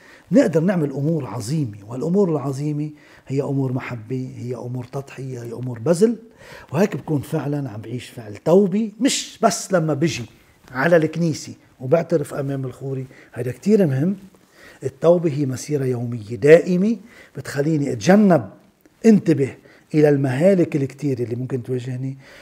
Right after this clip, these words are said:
وبتخليني كمان بذات الوقت أقوم بالخيار المناسب لحتى حياتي تكون فعلًا حياة قداسة، لأنه ما عندي غير دعوة بعائلتي، بذاتي، بمجتمعي إلا إلى القداسة. بدي صلي معكم على نية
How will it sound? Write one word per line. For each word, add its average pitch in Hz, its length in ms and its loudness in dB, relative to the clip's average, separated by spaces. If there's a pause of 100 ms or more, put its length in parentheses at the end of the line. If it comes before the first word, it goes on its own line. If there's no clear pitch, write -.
(220)
وبتخليني 135 520 -2
كمان 135 260 -2
بذات 131 280 -2
الوقت 135 220 -2
أقوم 185 220 4
بالخيار 190 760 6
المناسب 196 600 0 (560)
لحتى - 360 -8
حياتي 131 380 -4
تكون 127 200 -12
فعلًا 120 360 -10
حياة 120 260 -8 (100)
قداسة، 127 500 -6 (360)
لأنه 127 240 -4
ما 160 120 2
عندي 147 240 -4
غير 120 220 -6
دعوة 110 420 -10 (320)
بعائلتي، 135 680 -2
بذاتي، 127 760 -6
بمجتمعي 120 760 -10
إلا 117 220 -8
إلى 110 300 -12 (440)
القداسة. 147 640 -6 (1080)
بدي 131 140 -4
صلي 160 260 2
معكم 135 380 -2
على 127 240 -4
نية 131 300 -4